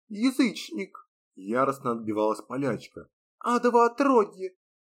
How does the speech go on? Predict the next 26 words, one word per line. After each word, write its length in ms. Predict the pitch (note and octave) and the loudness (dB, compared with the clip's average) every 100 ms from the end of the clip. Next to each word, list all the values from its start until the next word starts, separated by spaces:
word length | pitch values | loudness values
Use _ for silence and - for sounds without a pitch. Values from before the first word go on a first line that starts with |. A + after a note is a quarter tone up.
| _ _ | _ _
Пришлось 560 | A2+ A2+ - C3 D3+ D3+ | -10 -8 -8 -4 -4 -4
закрыть 560 | - A2 F2+ B2 C3+ | -8 -10 -6 -6 -6
девушке 500 | F#2+ B2 B2 - C3 | -6 -4 -4 -8 -8
рот, 340 | C3+ C#3 G2 - | -4 -4 -6 -10
чтобы 340 | _ - G2 G#2 | _ -10 -4 -4
объяснить 480 | G2+ G#2+ - B2 - | -4 -8 -8 -10 -10
ситуацию. 880 | B2 C#3 B2+ G#2 - - F2+ - _ _ _ _ _ | -8 -4 -2 -2 -4 -14 -18 -18 _ _ _ _ _
«Это 280 | A#2 C3+ | -6 -4
хороший 580 | D#3 F#3 D#3 A#2 A2 G2 | -4 -2 0 0 -2 -6
язычник, 560 | G2 G2 G2 - G2+ F#2+ _ _ | -6 -6 -8 -10 -18 -20 _ _
добрый, 540 | A#2 B2+ G2 F2 E2 _ _ _ | -2 0 -2 -8 -16 _ _ _
белый, 460 | G2+ B2+ G2 D#2+ _ _ | -4 -4 -4 -10 _ _
пушистый. 720 | B2 - - A2+ G#2 - D2+ _ _ _ | -14 -10 -6 -6 -6 -16 -20 _ _ _
Он 260 | A2 C#3+ | -6 -6
нам 140 | D#3 D3+ | -6 -8
помогает. 680 | D3 C#3+ A2+ G2 G2+ F2+ - _ - | -4 -2 -2 -4 -4 -4 -8 _ -20
Между 240 | F#2+ G#2 | -14 -10
прочим, 460 | - B2 C3 F#2 - _ _ | -2 -2 -2 -10 -14 _ _
именно 260 | - G2+ G#2+ | -14 -8 -4
его 280 | A#2+ A#2+ B2 | -4 -2 -2
меч 280 | A2 G2+ - | -4 -6 -8
только 280 | F#2 - | -12 -10
что 380 | F2+ - B2+ A2+ _ _ - | -14 -6 -6 -6 _ _ -14
поразил 440 | G2 F#2 G#2 G#2+ | -14 -6 -6 -6
Конрада 420 | - A2 A2 A2 G#2+ | -8 -4 0 0 0
Тюринского». 760 | B2 A2+ G#2+ F2 - E2+ D#2+ | -2 -4 -4 -8 -14 -16 -16